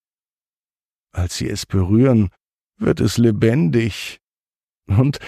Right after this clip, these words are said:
es gratuliert Angelina zum Geburtstag.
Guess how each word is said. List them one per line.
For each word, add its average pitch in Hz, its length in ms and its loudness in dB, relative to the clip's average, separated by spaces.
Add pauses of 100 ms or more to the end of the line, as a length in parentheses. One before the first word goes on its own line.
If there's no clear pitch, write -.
(220)
es 107 260 -2
gratuliert 92 800 0
Angelina 90 680 -2
zum 101 220 0
Geburtstag. 95 920 -2